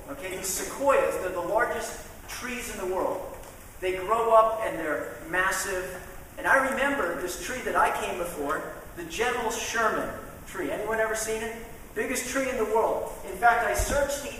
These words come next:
annals of Rodriguez history, and lo and behold, there's me before the General Sherman.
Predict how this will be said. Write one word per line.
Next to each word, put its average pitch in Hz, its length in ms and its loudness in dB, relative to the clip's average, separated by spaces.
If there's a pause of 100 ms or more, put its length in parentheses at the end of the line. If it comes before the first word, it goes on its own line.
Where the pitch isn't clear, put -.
annals 240 380 2 (120)
of 202 140 2
Rodriguez 208 680 2
history, - 440 -4 (400)
and 214 480 -2
lo 277 220 8
and 277 140 8
behold, 240 840 4 (640)
there's - 320 6 (100)
me - 380 2
before 214 340 0
the 208 80 -2
General 220 320 2
Sherman. 240 420 -2